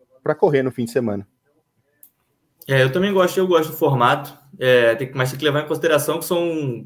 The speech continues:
Speaker 2: dois treinos a menos, um dia a menos de atividade de pista. Então aí a gente tem que, acho que teria que haver também uma diferença em termos de ingresso, em termos de preço, né, porque
Speaker 1: Aí
Speaker 2: o público
Speaker 1: aí entra a questão do Domenicali, né? Não é tanto uma questão dos engenheiros e dos pilotos, né, J P?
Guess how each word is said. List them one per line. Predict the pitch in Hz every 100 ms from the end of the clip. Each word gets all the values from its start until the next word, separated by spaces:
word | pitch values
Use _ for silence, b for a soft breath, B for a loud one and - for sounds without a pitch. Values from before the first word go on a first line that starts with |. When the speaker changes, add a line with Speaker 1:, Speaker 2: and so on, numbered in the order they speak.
| -
Speaker 2:
dois | 139 143
treinos | 143 156 175
a | 156
menos, | 143 135 156 160 - -
um | 147 165
dia | 139 165
a |
menos | 143 135 135
de | 127
atividade | 123 - 135 127 131 147
de |
pista. | 139 139 - 139 b b b b
Então | - 123 131
aí | 131 131
a |
gente | 131 143 139
tem | 143
que, | 139 147 143 131 120 113 - _
acho | 110 -
que |
teria | 131 143 135 139
que |
haver | 151 139 151
também | 151 139
uma | 147
diferença | 147 - 156 139 147 139 160 139
em | 139
termos | 139 139 131
de |
ingresso, | 127 113 117 139 147 123 - 123
em |
termos | 117 123 123 117
de |
preço, | 117 - 135 151 147 - - b b b _
né, | 127
porque | 123 123 -
Speaker 1:
Aí | 120 117 135
Speaker 2:
o |
público | 147 143 - _ _ _ _
Speaker 1:
aí | 127 123 135
entra | 147 156
a |
questão | 156 156 - 139 139 151
do | 156 156
Domenicali, | 151 156 165 165 147 113
né? | 110
Não | 117
é | 120
tanto | 117 131 123 147
uma | 143 139 135
questão | 139 135 139 139
dos | 135 139
engenheiros | 139 131 147 123 131 135
e |
dos | 131 135
pilotos, | 143 135 -
né, | 117
J | 117 113
P? | - 92